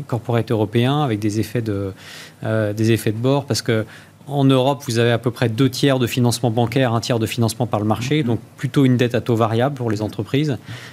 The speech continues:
Speaker 1: Euh, alors qu'aux États-Unis, c'est l'inverse, c'est plutôt deux tiers marché, un tiers, euh, bancaire, et donc plutôt une dette à taux fixe.
Speaker 2: Ouais.
Speaker 1: Et donc aujourd'hui, pour l'instant, le service de la dette aux États-Unis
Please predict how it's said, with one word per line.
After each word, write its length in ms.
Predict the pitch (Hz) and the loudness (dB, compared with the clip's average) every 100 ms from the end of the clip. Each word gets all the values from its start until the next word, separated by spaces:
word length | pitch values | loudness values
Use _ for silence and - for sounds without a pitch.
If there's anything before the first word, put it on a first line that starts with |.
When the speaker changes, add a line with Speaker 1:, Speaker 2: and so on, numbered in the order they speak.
| - | -8
Speaker 1:
Euh, 460 | 127 113 110 107 107 | 0 2 2 2 0
alors 220 | 123 113 | 0 0
qu'aux 80 | - | 2
États-Unis, 500 | 117 117 113 123 131 | 0 2 2 2 2
c'est 140 | 123 110 | 2 2
l'inverse, 320 | 110 139 - | 2 0 0
c'est 100 | - | -4
plutôt 220 | - 113 | -2 -2
deux 200 | 113 123 | 2 2
tiers 200 | 120 120 | 2 0
marché, 320 | 120 - 139 | 0 0 0
un 140 | 123 117 | 0 0
tiers, 320 | 127 120 104 | 0 0 0
euh, 240 | 107 101 | -2 -2
bancaire, 440 | 104 113 - 127 107 | 0 0 2 0 2
et 60 | |
donc 160 | 110 107 | 0 -2
plutôt 320 | - 151 151 | -2 0 2
une 80 | 139 | 4
dette 180 | 127 120 | 2 2
à 60 | |
taux 140 | 117 107 | 0 -2
fixe. 340 | 160 - - - | -4 -6 -10 -12
Speaker 2:
Ouais. 80 | 92 120 - - | -10 -8 -6 0
Speaker 1:
Et 60 | 113 | 2
donc 160 | 127 117 160 | 2 2 2
aujourd'hui, 400 | 147 147 143 151 | 4 4 2 0
pour 160 | 135 | 2
l'instant, 240 | 131 120 139 | 2 2 0
le 80 | |
service 260 | - 117 113 | 0 0 2
de 80 | 117 | 2
la 140 | 117 | 2
dette 180 | 120 123 | 2 0
aux 60 | 113 | 2
États-Unis 600 | 110 117 107 120 123 | 2 2 2 4 2